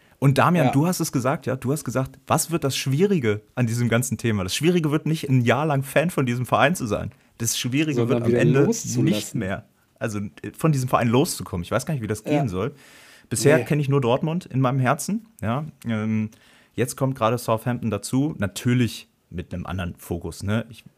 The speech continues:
Speaker 1: werde wahrscheinlich mit Dortmund immer noch ein bisschen mehr mitleiden.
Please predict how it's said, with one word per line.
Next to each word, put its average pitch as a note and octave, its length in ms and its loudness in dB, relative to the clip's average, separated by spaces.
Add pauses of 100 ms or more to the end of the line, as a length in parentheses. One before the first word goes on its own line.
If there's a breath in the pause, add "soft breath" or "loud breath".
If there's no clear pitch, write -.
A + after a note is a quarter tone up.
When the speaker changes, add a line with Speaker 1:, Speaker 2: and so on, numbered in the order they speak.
(200)
Speaker 1:
werde F#2+ 280 -4
wahrscheinlich G2 640 -2
mit F#2+ 140 -4
Dortmund F#2 280 -4
immer G#2+ 120 -4
noch F#2+ 100 -6
ein G2+ 60 -8
bisschen - 200 -8
mehr F2 120 -4
mitleiden. G2 400 -2